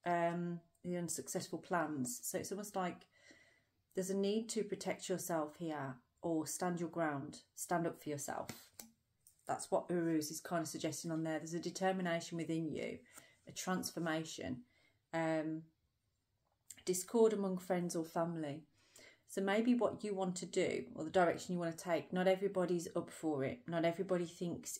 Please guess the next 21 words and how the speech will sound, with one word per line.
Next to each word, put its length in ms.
it's 640
right 320
for 120
you. 380
And 260
it 140
does 160
feel 180
like 200
people 420
are 200
going 240
to 260
club 260
against 500
you 240
to 540
try 220
and 120
make 360
you 340